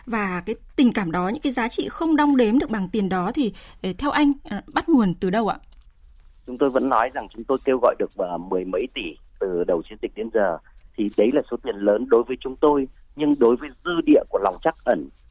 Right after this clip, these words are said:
Speaker 2: ở trong xã hội và dư địa lòng trắc ẩn yêu thương trong chính mỗi con người thì vẫn còn rất nhỏ, bởi vì cái xã hội Việt Nam tuyệt vời lắm ạ. Chỉ cần khơi đúng mạch ngầm đó là thác lũ yêu thương, nó sẽ tràn ngập khắp muôn phương luôn ạ. Đất nước càng hoạn nạn thì sự sẻ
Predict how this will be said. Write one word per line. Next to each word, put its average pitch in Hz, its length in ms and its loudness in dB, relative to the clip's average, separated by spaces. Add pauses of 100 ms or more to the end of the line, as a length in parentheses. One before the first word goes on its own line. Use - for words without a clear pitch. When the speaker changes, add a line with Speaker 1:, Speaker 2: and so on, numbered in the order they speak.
(100)
Speaker 2:
ở - 220 -8
trong 139 220 0
xã 165 60 0
hội 156 400 -2
và 196 140 0 (100)
dư 156 160 0
địa - 220 4
lòng 196 240 0
trắc 156 160 -6
ẩn 139 260 -2
yêu 139 220 2
thương 143 180 0
trong 139 160 -4 (200)
chính 160 220 -4
mỗi 147 180 0
con 143 220 -2
người 107 240 -2 (580)
thì 98 180 -2 (360)
vẫn 139 180 2
còn - 160 -4
rất 160 140 -2
nhỏ, - 260 -6 (160)
bởi 85 100 -10
vì 92 160 -8
cái 101 180 -6
xã - 100 -4
hội 135 160 0
Việt 98 100 -10
Nam 110 200 -6
tuyệt 98 160 -2
vời 92 180 4
lắm 85 160 -2
ạ. 143 100 -2 (520)
Chỉ 110 80 -2
cần 104 180 0
khơi 143 260 0
đúng 127 180 -6
mạch 139 160 -4
ngầm 107 240 0
đó 98 180 0
là 127 140 -4
thác 131 140 -12
lũ 110 140 -10
yêu 131 200 -4
thương, 117 340 -6
nó 98 220 -4
sẽ - 140 -6 (100)
tràn 90 180 -8
ngập - 180 -12
khắp - 200 -8
muôn 131 200 -4
phương 120 180 0
luôn 113 140 -6
ạ. - 80 -8 (340)
Đất 131 100 2
nước 143 180 0 (100)
càng 110 180 -2
hoạn 113 140 0
nạn 107 160 -2 (300)
thì 87 200 -8 (240)
sự 123 180 -16
sẻ 82 80 -4